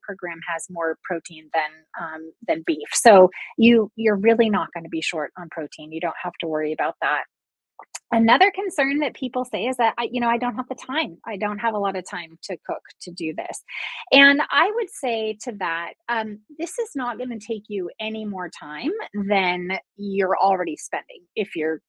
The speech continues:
cooking at home, at least sometimes. I mean, sure, there's, you know, learning a new skill takes a little bit of time. So maybe in the beginning, you will spend a little more time. Um, but in the end, you'll spend less time,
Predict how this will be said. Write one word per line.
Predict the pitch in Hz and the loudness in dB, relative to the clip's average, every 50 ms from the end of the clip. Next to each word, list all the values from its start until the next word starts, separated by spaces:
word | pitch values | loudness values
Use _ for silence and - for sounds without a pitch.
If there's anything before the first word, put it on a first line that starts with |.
| - | -8
cooking | - 185 151 - 170 156 151 | -8 -8 -6 -6 -8 -8 -8
at | 143 - - | -8 -8 -6
home, | - 151 143 - 151 151 - _ _ | -6 -6 -6 -8 -10 -16 -20 _ _
at | - 190 139 | 2 2 4
least | 160 185 170 - - - | 4 2 0 0 -2 -4
sometimes. | 165 147 151 143 - - 123 127 - - - - - - - - - - | -4 -4 -4 -8 -10 -10 -10 -10 -12 -14 -16 -14 -12 -10 -10 -10 2 6
I | 262 277 | 8 10
mean, | 277 269 269 | 10 10 8
sure, | 262 - - - - 233 208 214 247 277 285 220 220 | 8 4 0 0 2 4 4 6 6 6 4 2 0
there's, | 214 233 214 208 202 196 196 196 - - | 0 0 2 2 2 0 -2 -4 -6 -8
you | 208 208 | -8 -6
know, | 190 180 175 180 180 - | -6 -4 -4 -4 -4 -4
learning | 233 220 240 254 254 254 247 233 | -4 -2 -2 0 0 -2 -2 -2
a | 208 | -2
new | 208 208 208 214 214 214 | 0 0 0 0 -2 -4
skill | 208 - - - - 311 359 - - 415 466 - | -6 -10 -10 -6 -6 -4 -4 -2 -2 -4 -4 -6
takes | - - 226 196 - - | -8 -10 -10 -10 -8 -10
a | 185 | -10
little | 170 175 165 165 | -8 -8 -10 -10
bit | 160 165 - | -12 -12 -14
of | 151 | -16
time. | - - - 110 - - | -16 -18 -18 -18 -16 -16
So | - - 269 240 | -8 -4 -2 0
maybe | 240 254 285 285 247 262 254 | 2 2 2 2 0 0 0
in | 247 233 226 | 0 0 0
the | 220 | -2
beginning, | 202 208 196 208 185 180 180 180 180 180 185 - | -2 -2 -2 -2 -4 -4 -4 -8 -10 -10 -8 -6
you | 208 202 202 196 190 | -4 -2 0 0 0
will | 185 196 254 330 | 2 2 2 2
spend | 349 - - 392 339 269 | 2 0 -4 -4 -2 -2
a | |
little | 247 220 180 165 160 | -2 -2 -2 -4 -4
more | 160 165 156 156 | -6 -8 -10 -10
time. | - - - 127 - - 226 - - - - - - - - - | -12 -14 -14 -14 -14 -16 -18 -20 -20 -20 -18 -18 -18 -2 4 6
Um, | 233 226 214 208 208 208 - _ | 6 6 6 2 -2 -8 -10 _
but | 277 220 277 269 269 - - - | -4 0 2 2 2 0 -2 -6
in | 285 277 277 | -6 -6 -6
the | 269 269 247 - | -6 -6 -6 -6
end, | 277 320 359 359 269 226 | -6 -4 -4 -6 -6 -8
you'll | 220 240 262 320 | -6 -6 -6 -6
spend | 339 - - - 370 381 359 330 294 | -6 -8 -8 -6 -6 -6 -6 -10 -10
less | 277 240 247 277 277 - - _ | -6 -6 -6 -6 -6 -10 -16 _
time, | - 190 220 170 196 262 320 | -16 -14 -14 -10 -10 -10 -10